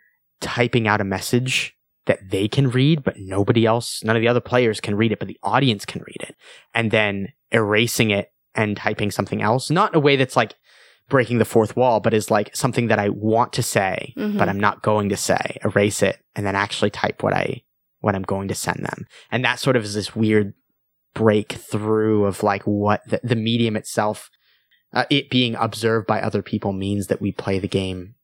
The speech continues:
Speaker 1: in a slightly different way. So anyway.
Speaker 2: That's actually a good point. Uh, friend of the podcast, Kaylee Bray, who's also been on and hosted two of our Bluebeard episodes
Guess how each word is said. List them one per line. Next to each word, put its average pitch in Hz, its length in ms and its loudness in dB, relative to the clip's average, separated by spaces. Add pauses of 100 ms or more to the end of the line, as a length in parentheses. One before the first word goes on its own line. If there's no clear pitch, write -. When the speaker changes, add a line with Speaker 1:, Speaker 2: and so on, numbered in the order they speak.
(160)
Speaker 1:
in 107 80 -6
a 98 40 -8
slightly 98 340 0
different - 260 -8
way. 107 260 -2 (100)
So 101 180 0 (300)
anyway. 143 380 0 (140)
Speaker 2:
That's 262 240 4
actually 349 460 4
a 320 40 4
good 269 220 2
point. 254 440 4
Uh, 202 240 6
friend 226 240 2
of 233 60 0
the 226 60 0
podcast, 202 420 0
Kaylee 190 220 0
Bray, 190 200 6
who's 185 160 -4 (100)
also 202 460 2
been 175 200 2
on 165 240 2
and 165 180 -4
hosted 170 560 -4 (140)
two 196 320 0
of 175 160 2
our 165 180 4
Bluebeard 226 420 2
episodes 175 540 0